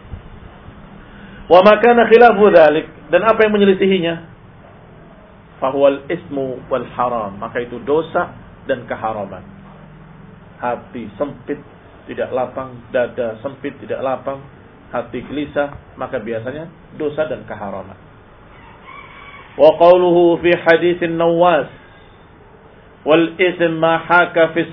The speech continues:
sadr." Yang namanya dosa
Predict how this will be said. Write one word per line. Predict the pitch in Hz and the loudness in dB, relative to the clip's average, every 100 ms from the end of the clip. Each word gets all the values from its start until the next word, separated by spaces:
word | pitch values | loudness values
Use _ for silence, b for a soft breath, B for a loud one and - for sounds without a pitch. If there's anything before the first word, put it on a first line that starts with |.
| - | 2
sadr." | 180 175 175 139 107 - - - - - - - - - - - - - - - - - - | 2 4 0 -2 -10 -20 -20 -20 -20 -20 -20 -20 -20 -20 -20 -20 -20 -20 -20 -20 -20 -20 -10
Yang | 131 143 | -6 -2
namanya | 151 156 175 165 160 151 | 0 0 0 0 -2 -2
dosa | 147 175 165 - 165 | 0 0 0 2 2